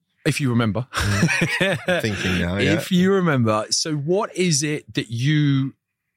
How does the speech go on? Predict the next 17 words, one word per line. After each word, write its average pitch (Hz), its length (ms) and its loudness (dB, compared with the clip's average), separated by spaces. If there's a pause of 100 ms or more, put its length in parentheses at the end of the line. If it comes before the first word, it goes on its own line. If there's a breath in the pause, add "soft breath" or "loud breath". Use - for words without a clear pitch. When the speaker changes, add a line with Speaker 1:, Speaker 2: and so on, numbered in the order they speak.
(140)
Speaker 1:
saw 160 400 0
in 139 80 2
Air 123 180 2
D 110 180 0
X 98 140 -6
B 95 360 -4 (220)
that 104 320 -2
would - 140 0
help 117 400 -4
enhance 110 800 -2
you 110 360 0
to 101 100 -8
go 107 140 -2
and 101 100 -2
do 98 100 -4
those 87 220 -4
deals? 67 360 -6